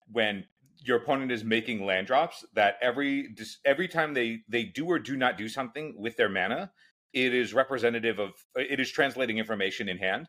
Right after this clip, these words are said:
And I think that it's, I, I would argue that more people have a difficulty discerning that kind of information over the board than they do when playing online.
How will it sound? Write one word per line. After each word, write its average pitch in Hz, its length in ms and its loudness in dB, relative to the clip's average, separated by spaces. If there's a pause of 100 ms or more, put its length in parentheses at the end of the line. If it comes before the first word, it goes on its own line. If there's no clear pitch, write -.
(340)
And 107 480 -2
I 113 80 2
think 147 200 -8
that 127 160 4
it's, 117 280 -6 (1040)
I, 156 200 4
I 156 100 2
would 170 120 2
argue 165 180 0
that 120 120 -2
more 139 180 -2
people 170 240 -4
have 139 220 4
a 110 40 -6
difficulty 151 560 -4
discerning 131 760 -4 (260)
that 131 160 2
kind 127 180 -4
of 104 100 -10
information 110 640 -6
over 117 260 2
the 95 80 0
board 92 440 4 (340)
than 120 140 -2
they 117 160 4
do 104 560 2
when 110 180 0
playing 113 300 0
online. 87 460 -2